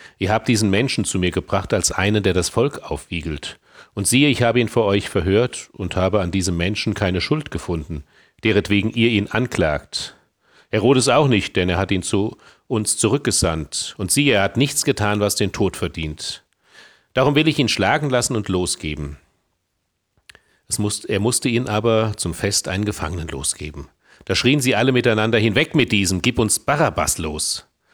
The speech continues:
Der war wegen eines Aufruhrs, der in der Stadt geschehen war, und wegen eines Mordes ins Gefängnis geworfen worden.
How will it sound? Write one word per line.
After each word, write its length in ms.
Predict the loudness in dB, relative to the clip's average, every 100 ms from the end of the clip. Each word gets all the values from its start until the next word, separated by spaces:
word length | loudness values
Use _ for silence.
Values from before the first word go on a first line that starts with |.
| _ _ _
Der 120 | -4
war 140 | 0 2
wegen 180 | 2 0
eines 280 | -2 -2
Aufruhrs, 520 | 0 0 2 0 0 -2
der 100 | -2
in 60 |
der 80 | -2
Stadt 280 | -2 -2 -2
geschehen 400 | -4 0 0 2
war, 160 | 0
und 80 | 0
wegen 180 | -2 -2
eines 260 | -2 -2 -2
Mordes 400 | 0 0 -2 -2
ins 160 | -4
Gefängnis 520 | -4 -2 -2 0 -2
geworfen 500 | -4 -4 -4 -6 -10
worden. 400 | -10 -10 -12 -16